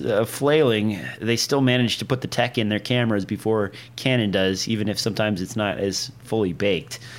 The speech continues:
Last thing on the list, speaking of fully baked, is a lackluster Hero five Black Edition camera. Same price as the Nikon Key Mission, so good job there,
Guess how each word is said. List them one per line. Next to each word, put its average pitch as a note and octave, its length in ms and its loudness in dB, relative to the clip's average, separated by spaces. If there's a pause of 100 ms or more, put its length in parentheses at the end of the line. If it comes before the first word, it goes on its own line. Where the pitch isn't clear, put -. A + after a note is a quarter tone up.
(880)
Last G3 280 2
thing G#3 160 4
on E3+ 120 4
the D3+ 60 6
list, E3+ 280 2
speaking C#3+ 380 4
of B2+ 100 2
fully C#3 240 4
baked, A#2+ 560 2 (100)
is D3 440 4
a C#3 100 4
lackluster D#3 760 2
Hero C3+ 340 2
five A2+ 400 2
Black G#2+ 320 2
Edition A2+ 420 2
camera. A2+ 800 4
Same C#3 240 2
price C#3 380 2
as C#3 320 4
the C#3+ 160 4
Nikon C#3+ 460 4
Key C3+ 200 2
Mission, B2 420 4
so B2 240 4
good B2+ 220 2
job A#2+ 320 2
there, A2 680 2